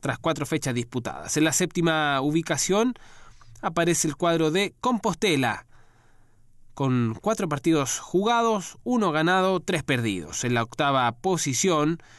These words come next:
en el octavo lugar, está el cuadro de Palestino, que no tiene triunfos aún en el campeonato. En el noveno lugar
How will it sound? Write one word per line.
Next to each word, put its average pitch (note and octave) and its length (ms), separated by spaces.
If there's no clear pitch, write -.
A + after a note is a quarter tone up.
en C#4 60
el A#3 80
octavo G3 420
lugar, F3 540
está D#3+ 280
el D3 100
cuadro E3 280
de E3 140
Palestino, G3 840
que G3 100
no G3 100
tiene G3 240
triunfos D3 600
aún D3 360
en C3 60
el B2+ 100
campeonato. A#2+ 760
En C3 120
el B2+ 160
noveno C#3 440
lugar D#3 460